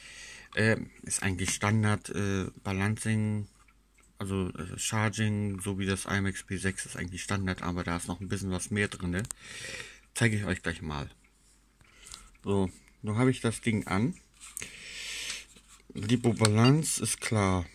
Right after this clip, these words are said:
Also ich kann hier jetzt erstmal Batterieprogramm Lipo, Lithium Eisen,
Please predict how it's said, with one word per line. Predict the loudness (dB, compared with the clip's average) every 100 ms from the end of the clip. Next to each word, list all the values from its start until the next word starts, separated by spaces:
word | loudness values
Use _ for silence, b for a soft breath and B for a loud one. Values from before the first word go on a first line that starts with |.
| -12
Also | -6 -4
ich | -2
kann | 2 4
hier | 4
jetzt | 2 0
erstmal | -2 0 0 0
Batterieprogramm | -2 -2 -2 -2 -4 -6 0 0 2
Lipo, | -2 2 2 4 2 -2 -18 -20 B B B B -2
Lithium | -2 2 4 4
Eisen, | 6 6 6 4 4 4